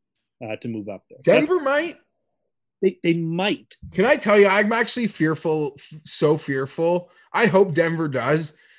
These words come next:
Speaker 2: because there's all, every sing-, all those veterans,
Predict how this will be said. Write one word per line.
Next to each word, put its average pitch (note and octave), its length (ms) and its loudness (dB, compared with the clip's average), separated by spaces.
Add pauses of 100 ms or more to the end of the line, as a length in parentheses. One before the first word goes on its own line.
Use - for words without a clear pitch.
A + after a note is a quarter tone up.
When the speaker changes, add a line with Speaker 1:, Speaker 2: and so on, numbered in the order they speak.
(260)
Speaker 2:
because F#3 340 -2
there's F3 220 0
all, G#3+ 400 2
every A#3 440 0
sing-, G3 300 -6 (960)
all A#3 160 4
those A#3+ 220 4
veterans, D#3+ 720 -2